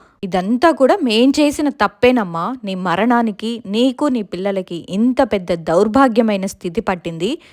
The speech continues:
మమ్మల్ని నువ్వు క్షమించు, ఇప్పుడు నువ్వు వెళ్ళిపో. నువ్వు ఈ లోకంలో ఉన్నా గానీ నీ ఆత్మకు శాంతి దొరకకుండా ఇబ్బందే అవుతుంది. నువ్వు వెళ్ళిపో, ఇంకా నీకేం కావాలన్నా మేం చేసి పెడతాము" అంటే, "నాకేం వద్దమ్మా, నేను నా కొడుకుని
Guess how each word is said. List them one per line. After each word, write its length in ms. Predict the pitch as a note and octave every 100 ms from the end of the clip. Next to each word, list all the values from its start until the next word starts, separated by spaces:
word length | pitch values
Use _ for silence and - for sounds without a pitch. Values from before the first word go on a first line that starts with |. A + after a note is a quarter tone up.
| -
మమ్మల్ని 380 | F3+ F3+ F3+
నువ్వు 300 | F3 E3 F3+
క్షమించు, 720 | E4+ - - B3 C4 C#4 - - _
ఇప్పుడు 260 | F#3 - F3+
నువ్వు 300 | F3 E3 D#4 A#3
వెళ్ళిపో. 420 | G3 A3 - G3 - _ _ A3+
నువ్వు 260 | C4+ A#3+
ఈ 140 | D4+ C4
లోకంలో 560 | A3+ A#3+ C4+ E4 D4+
ఉన్నా 260 | C#4+ A#3+ A#3
గానీ 360 | G#3+ G3 G#3 E4
నీ 220 | A3 F#3
ఆత్మకు 420 | E3+ A3 A#3 A3
శాంతి 400 | A3+ G3 F#3 A3
దొరకకుండా 640 | G#3+ G3 F#3 - F#3+ F#3 B3 F3+
ఇబ్బందే 480 | E3 E3 A3+ A#3
అవుతుంది. 540 | A3+ F3+ E3 D#3+ F3 D4+
నువ్వు 220 | G3+ D#3+ E3
వెళ్ళిపో, 520 | E3 E3+ A#3 A#3+ B3+
ఇంకా 320 | G#3+ F#3+ C4 -
నీకేం 400 | G#3+ F#3+ A3 D#4
కావాలన్నా 580 | D4+ C4+ A#3+ G#3+ G3+ B3
మేం 360 | C4 F#3 G3 A3 -
చేసి 200 | G3 G#3 -
పెడతాము" 500 | F#3 E3+ E3+ E3+ E3+
అంటే, 400 | E3 D#3+ A3 F4+ _ G3
"నాకేం 520 | F#3+ G3+ - A3 B3
వద్దమ్మా, 580 | G#3 G3 A#3 A3 A3+ G#4 -
నేను 360 | G#3 G3+ G3 G4
నా 120 | C4 G3+
కొడుకుని 580 | - A3+ C#4 D4 C4+